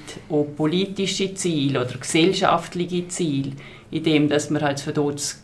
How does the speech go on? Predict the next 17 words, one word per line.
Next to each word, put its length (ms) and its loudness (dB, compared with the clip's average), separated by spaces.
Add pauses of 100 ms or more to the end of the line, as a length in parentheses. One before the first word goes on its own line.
(160)
gleich 380 -2
Leute 440 0
behalten 640 4
will, 300 6
die 180 0
sich 200 -2
im 120 0
Dorf, 280 2
dass 160 -4
man 120 2
ein, 220 0
ein 120 0
lebendiges 580 -2 (240)
Dorfleben 1400 4 (240)
behalten, 600 6 (580)
dass 200 -2
man 160 0